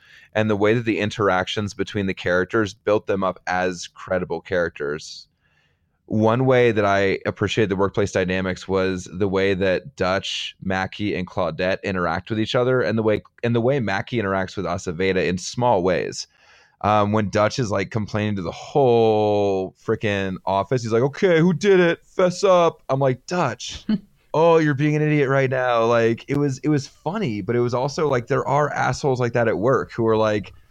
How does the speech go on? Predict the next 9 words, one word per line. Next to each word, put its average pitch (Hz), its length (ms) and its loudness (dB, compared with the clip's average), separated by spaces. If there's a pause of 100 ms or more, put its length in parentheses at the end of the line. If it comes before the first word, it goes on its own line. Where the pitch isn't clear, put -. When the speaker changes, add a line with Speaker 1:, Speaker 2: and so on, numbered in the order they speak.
(420)
Speaker 1:
"Dude, 131 360 2
like, 101 240 -2
putting 139 240 0
passive 135 380 -2
aggressive 127 400 -2
notes 110 480 -2
on" 113 680 -2
Speaker 2:
Ding 185 180 2
dongs. 185 360 0